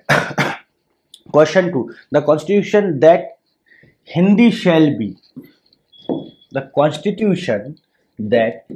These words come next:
Hindi shall be, Hindi क्या है हमारी, ये उस दिन मैंने शायद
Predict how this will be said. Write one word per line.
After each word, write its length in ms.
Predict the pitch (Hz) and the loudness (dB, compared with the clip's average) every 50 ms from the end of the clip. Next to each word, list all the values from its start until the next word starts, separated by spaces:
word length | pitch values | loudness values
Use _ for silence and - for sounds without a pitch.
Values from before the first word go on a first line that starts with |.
| - - | -6 -4
Hindi 320 | 147 156 175 185 180 202 | -2 0 2 2 2 2
shall 240 | - - 147 127 127 120 | 0 0 0 0 0 0
be, 100 | 127 123 - - | -2 -2 -2 -2
Hindi 280 | 143 160 175 202 214 - - - | -2 0 0 0 0 -2 2 4
क्या 160 | 202 196 208 | 6 6 8
है 280 | 220 202 170 170 170 156 | 6 6 4 2 0 0
हमारी, 440 | 143 143 135 123 117 117 110 113 113 131 160 | -2 -2 -2 0 0 0 0 -2 0 2 4
ये 80 | 185 | 4
उस 100 | 185 170 143 | 4 2 0
दिन 220 | 143 196 196 196 196 - _ _ _ _ _ _ _ _ _ _ _ _ _ _ _ _ _ _ _ _ _ - | 0 -2 -2 -2 -4 -10 _ _ _ _ _ _ _ _ _ _ _ _ _ _ _ _ _ _ _ _ _ 2
मैंने 240 | 156 156 170 185 180 | 4 6 6 6 4
शायद 360 | 180 - 185 180 180 180 | 4 6 6 6 4 2